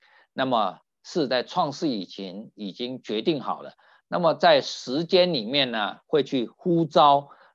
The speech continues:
被拣选、被预定的那个人，然后有一个回应，回应以后接受就是赦罪、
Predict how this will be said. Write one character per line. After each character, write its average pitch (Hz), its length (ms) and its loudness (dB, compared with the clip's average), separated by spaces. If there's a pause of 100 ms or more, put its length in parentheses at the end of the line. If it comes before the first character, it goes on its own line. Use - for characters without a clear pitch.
(140)
被 131 380 2
拣 123 260 -2
选、 104 200 -6
被 147 180 2
预 139 220 -2
定 143 180 -4
的 104 120 -6
那 123 180 -4
个 107 140 -6
人， 71 220 -16 (360)
然 95 140 -6
后 135 220 4
有 101 180 -4
一 101 80 -4
个 104 160 -4
回 101 320 -4
应， 147 400 -2
回 95 200 -4
应 117 260 -6
以 98 40 -16
后 110 140 -4
接 127 280 -2
受 120 220 -2
就 107 140 -10
是 107 160 -12
赦 117 320 0
罪、 113 320 -4